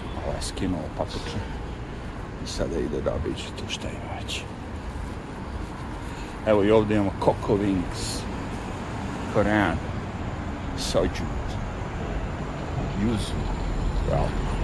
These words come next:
gin, Slavic, Slavic Organic. To sam ja razmišljao da nazovem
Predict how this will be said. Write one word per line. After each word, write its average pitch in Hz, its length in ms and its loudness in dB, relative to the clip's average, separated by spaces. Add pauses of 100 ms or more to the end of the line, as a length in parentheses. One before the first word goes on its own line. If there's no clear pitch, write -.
(920)
gin, - 260 8 (1600)
Slavic, 1077 380 12 (2500)
Slavic - 880 10
Organic. 104 440 8 (2500)
To 113 80 6
sam - 220 6
ja 110 100 8
razmišljao 104 580 6
da 95 100 8 (1300)
nazovem 98 340 8